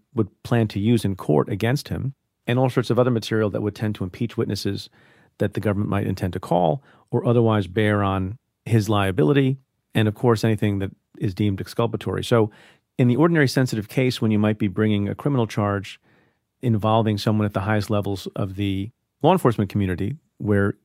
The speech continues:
classified information might be involved, I don't see how any of that is at play here if an indictment is filed and it flows along the lines of what the Inspector General talked about. As Ann and I discussed this past Monday on the Cafe Insider podcast,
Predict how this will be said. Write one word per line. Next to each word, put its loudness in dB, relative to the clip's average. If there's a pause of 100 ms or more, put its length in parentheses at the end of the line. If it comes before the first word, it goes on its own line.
(100)
classified 2
information 2
might 0
be -2
involved, 2
I 4
don't 4
see 0
how 2
any 4
of 2
that 2
is -2
at -6
play 0
here 0 (640)
if 0 (180)
an 0
indictment 4
is 2
filed -2 (800)
and 4
it 2
flows 4
along 2
the 2
lines 0
of -6
what 0
the 2
Inspector 0
General -2
talked -2
about. -6 (500)
As -2
Ann 6
and 4
I 4
discussed -2
this -4
past -4
Monday 2
on 2
the -2
Cafe -2
Insider 0
podcast, -4